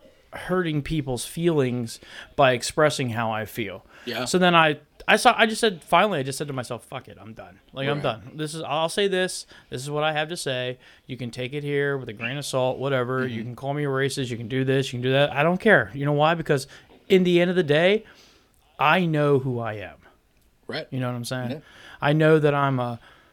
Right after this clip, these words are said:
Speaker 1: fun-loving guy who's a great husband, a great
Speaker 2: <clears throat>
Speaker 1: father,
Speaker 2: Mm-hmm.
Speaker 1: and is really cool for his friends.
Speaker 2: You know, and
Speaker 1: You
Speaker 2: I
Speaker 1: know?
Speaker 2: think that's a, a, a major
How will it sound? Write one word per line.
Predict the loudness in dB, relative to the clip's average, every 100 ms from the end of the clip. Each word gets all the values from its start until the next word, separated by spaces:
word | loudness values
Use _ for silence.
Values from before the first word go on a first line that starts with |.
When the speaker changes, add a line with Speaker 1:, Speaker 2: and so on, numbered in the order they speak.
| _ _
Speaker 1:
fun-loving | 0 6 8 8 6 4 2
guy | 6 10 10 8 4 -2 _ _ _ _ -10
who's | -8 -8
a |
great | -8 -4 -2
husband, | -2 -2 -2 -4 -4 -4 -12 -20 _ -16
a |
great | -8 -6 -6
Speaker 2:
<clears throat> | -4
Speaker 1:
father, | -2 -2 -4 -6
Speaker 2:
Mm-hmm. | -6 -8 -10
Speaker 1:
and | -8
is | -8 -8
really | -8 -8
cool | -8 -8
for | -8 -12
his | -12
friends. | -16 -20 -14
Speaker 2:
You | -6
know, | -4 -4
and | -8
Speaker 1:
You | -8
Speaker 2:
I | -6
Speaker 1:
know? | -6
Speaker 2:
think | -6 -8 -4
that's | -4 -4 -4
a, | 0 0 -2 -6 -6 -4 -4
a, |
a | -4
major | -4 -4 -4 -4 -4 -2 -2 -2 -6